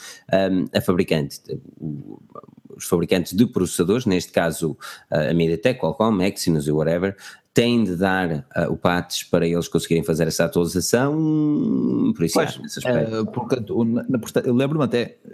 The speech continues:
Speaker 2: voltando a B Q, o B Q Aquaris E cinco, tipo, não chegou a receber porque utilizava o MediaTek
Speaker 1: Era
Speaker 2: e a
Speaker 1: por ser da
Speaker 2: MediaTek
Speaker 1: MediaTek.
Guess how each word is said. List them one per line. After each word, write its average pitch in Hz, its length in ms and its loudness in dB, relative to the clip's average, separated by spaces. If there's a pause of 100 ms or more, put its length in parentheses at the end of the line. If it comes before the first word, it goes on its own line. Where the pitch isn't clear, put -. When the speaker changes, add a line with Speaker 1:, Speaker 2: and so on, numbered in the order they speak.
(200)
Speaker 2:
voltando 127 420 2
a 117 40 2
B 110 120 2
Q, 104 220 -4 (400)
o 113 340 2
B 127 140 4
Q 131 140 0
Aquaris 110 720 0
E 143 160 2
cinco, 127 680 0
tipo, - 260 0
não 123 140 4
chegou 135 220 0
a - 20 2
receber 123 380 0
porque 117 300 -4
utilizava 110 500 0
o 113 40 4
MediaTek 120 560 2
Speaker 1:
Era 170 80 2
Speaker 2:
e 170 40 -2
a 147 40 -2
Speaker 1:
por 110 120 2
ser 110 140 4
da 95 160 2
Speaker 2:
MediaTek 95 380 2
Speaker 1:
MediaTek. - 200 -4